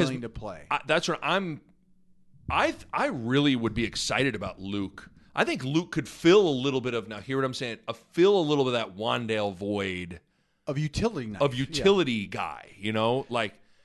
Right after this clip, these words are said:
Speaker 2: little inside sweep, little, you know, just,
Speaker 1: Yeah,
Speaker 2: uh, like
Speaker 1: I think especially, like, another year of Luke, like,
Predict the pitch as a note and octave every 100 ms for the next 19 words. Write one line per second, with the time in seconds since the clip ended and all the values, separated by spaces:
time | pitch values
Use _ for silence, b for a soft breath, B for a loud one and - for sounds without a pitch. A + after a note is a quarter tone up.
0 | _ _ _ - D#3 D#3 C#3 C#3+ D3+ C#3+
1 | D3 C#3+ B2 - - C#3+ C#3 - B2+ C#3
2 | C#3 C3+ C3 A#2 - - _ C3 C3 A#2+
3 | B2+ F3 G#3 D3 C#3+ C#3 D3+ C#4 C4 -
4 | F#3 - F3+ D3+ C#3+ C#3+ D3 E3+ E3+ C#3
5 | C3 D3 D3 C3 A2 B2 D3 C#3+ C3+ A#2
6 | -